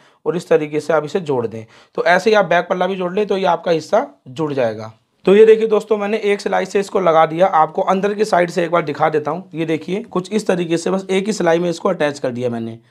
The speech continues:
ठीक है। और अटैच करने के बाद आप इसकी लुक देख सकते हो। हमने कमर इसकी आपको नाप के दिखाई थी, अब यहाँ पे आप देखिए बिल्कुल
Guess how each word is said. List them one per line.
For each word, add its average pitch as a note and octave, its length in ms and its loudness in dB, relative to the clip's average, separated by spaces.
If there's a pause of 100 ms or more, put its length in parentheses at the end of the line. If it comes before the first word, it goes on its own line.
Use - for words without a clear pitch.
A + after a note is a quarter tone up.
(240)
ठीक F3 160 -4
है। G#3+ 100 0 (320)
और E3 80 0
अटैच F#3+ 360 2
करने F#3+ 240 0
के G3 120 0
बाद F3 260 2
आप F3 180 2
इसकी F3+ 220 -6
लुक F3 180 -6
देख E3+ 220 -2
सकते - 260 -6
हो। G3 240 -6 (280)
हमने F#3 340 2
कमर F#3 340 0
इसकी F#3+ 340 -8
आपको F3 260 2
नाप D#3+ 240 -2
के F3 60 -4
दिखाई D#3+ 280 0
थी, F3 140 -6
अब E3 200 -4
यहाँ D#3 180 2
पे E3 120 -4
आप D#3+ 120 2
देखिए D3 280 -4
बिल्कुल D#3 280 -6